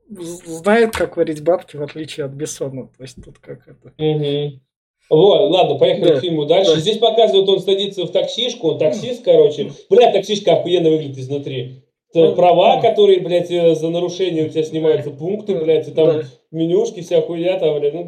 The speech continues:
Speaker 1: Ну,
Speaker 2: круто
Speaker 1: дальше мы,
Speaker 2: изображено.
Speaker 1: собственно, переносимся в сцену, где корабль меж тем упал, инопланетян, которые везли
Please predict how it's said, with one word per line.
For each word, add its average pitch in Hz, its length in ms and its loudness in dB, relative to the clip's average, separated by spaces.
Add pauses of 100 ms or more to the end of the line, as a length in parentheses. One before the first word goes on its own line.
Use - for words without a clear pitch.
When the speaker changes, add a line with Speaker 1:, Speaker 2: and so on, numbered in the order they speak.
Speaker 1:
Ну, 214 140 -8
Speaker 2:
круто 185 180 -6
Speaker 1:
дальше 139 460 0
мы, 202 100 2
Speaker 2:
изображено. - 20 0
Speaker 1:
собственно, 208 480 -2
переносимся 185 720 -4
в - 40 -16
сцену, 175 360 -6
где 151 360 -6 (340)
корабль 202 600 2
меж 170 280 -6
тем 170 260 0
упал, 151 400 0
инопланетян, 156 600 -6
которые 147 420 -6
везли 156 560 -6